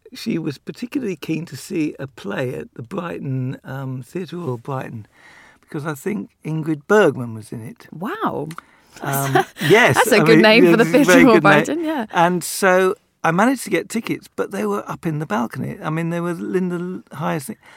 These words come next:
Speaker 1: And I just remember taking her and my dad and to, to see this play and struggling up these stairs 'cause she had her Zimmer frame and everything.
Speaker 2: Wow.
Speaker 1: And she was determined to get up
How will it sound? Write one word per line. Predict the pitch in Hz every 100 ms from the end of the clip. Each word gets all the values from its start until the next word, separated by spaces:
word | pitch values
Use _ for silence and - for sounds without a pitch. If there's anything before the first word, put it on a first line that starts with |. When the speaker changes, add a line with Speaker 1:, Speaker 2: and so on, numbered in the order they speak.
| - _ -
Speaker 1:
And | 175
I | 185
just | 208 220
remember | 214 202 180
taking | - 185 190 190 156
her | 139 135 131
and | 131
my | 131 135
dad | 123 143 127 131 - -
and | - 135 143 -
to, | - 135 135 165
to | - 135
see | - 156
this | 139 127
play | - 147 139 - - _ _ _ _ _ _ _ _ _ _ -
and | 165 156 156 151
struggling | - - - - - - 156
up | 147 -
these | 151 139 131
stairs | - 147 143
'cause | - 151
she | - 165
had | 139 135
her | 139 131
Zimmer | 117 139 131
frame | - - - -
and | -
everything. | - 135 - -
Speaker 2:
Wow. | - 185
Speaker 1:
And | 175 147
she | - 190
was | 156
determined | - 143 - 180 185 156
to | 156
get | 151 139
up | -